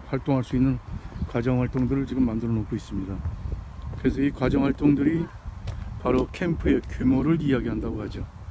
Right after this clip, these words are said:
아, 보통 캠퍼리, 잼버리 같은 경우에는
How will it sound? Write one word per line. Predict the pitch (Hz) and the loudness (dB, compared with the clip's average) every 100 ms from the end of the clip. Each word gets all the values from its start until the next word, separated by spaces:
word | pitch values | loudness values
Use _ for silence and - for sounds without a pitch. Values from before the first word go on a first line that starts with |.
| - - - - - | -14 -12 -12 -12 -6
아, | 120 123 | -2 0
보통 | 139 135 156 156 - | 2 2 4 4 2
캠퍼리, | - - 170 156 127 104 - - - | 0 0 4 4 4 0 -4 -10 -8
잼버리 | - 160 156 147 135 117 101 | 0 2 4 4 4 2 0
같은 | 117 123 139 | -2 0 4
경우에는 | 131 123 123 135 - | 6 6 6 6 4